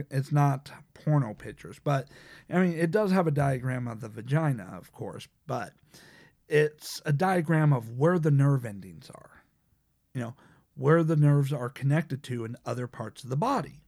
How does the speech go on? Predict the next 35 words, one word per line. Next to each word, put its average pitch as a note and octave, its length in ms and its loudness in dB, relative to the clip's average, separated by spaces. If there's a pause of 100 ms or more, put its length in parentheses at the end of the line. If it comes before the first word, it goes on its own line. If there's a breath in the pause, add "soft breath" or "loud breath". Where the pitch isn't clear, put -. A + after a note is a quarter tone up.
(1080 soft breath)
And, D3 500 6 (500 loud breath)
you C3 80 -8
know, C3+ 540 -4 (340)
a, C3+ 40 -4
and C#3 440 4
also C#3+ 440 0
ways A#2+ 480 -4
to C#3 200 0
hit D4 280 -4
those A#2+ 280 -4
nerves, - 440 -16 (840 soft breath)
which F#3 220 2
is G3 100 2
good F3+ 320 0
because C3+ 480 -2 (420 soft breath)
I've D3 240 0
learned D3+ 400 2
things D3 400 2
like, B2+ 460 -2 (460 loud breath)
you C3+ 80 -4
know, A#2 100 -4
from B2+ 240 -2
studying C3+ 460 0
the A#2 80 -8
nerve B2 320 -4
endings. A#2+ 520 -4
I B2+ 120 -2
mean, A#2+ 160 -4
it C3+ 140 -6
seems D#3+ 280 2
like C3 160 -2
common C#3 400 -2
knowledge C3 460 -6
now, B2 360 -6
but, A2 280 -12